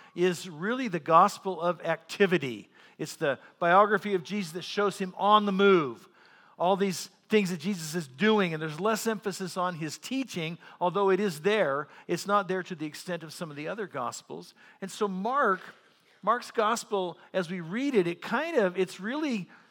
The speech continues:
it's really a great message for our contemporary audience, 'cause it actually reads kinda like a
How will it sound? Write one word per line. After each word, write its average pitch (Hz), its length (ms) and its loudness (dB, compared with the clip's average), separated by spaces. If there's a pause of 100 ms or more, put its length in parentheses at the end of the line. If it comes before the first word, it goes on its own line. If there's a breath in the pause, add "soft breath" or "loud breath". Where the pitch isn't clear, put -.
(580 soft breath)
it's 170 240 -8
really 233 400 -6 (400)
a 160 100 -8
great 202 480 -4 (920)
message 196 480 -8
for 160 340 -6
our 175 200 -4
contemporary 160 680 -10
audience, 131 420 -4
'cause 151 160 -10
it 160 80 -6
actually 208 300 -10
reads 156 280 -10
kinda 151 260 -8
like 139 260 -6
a 117 200 -4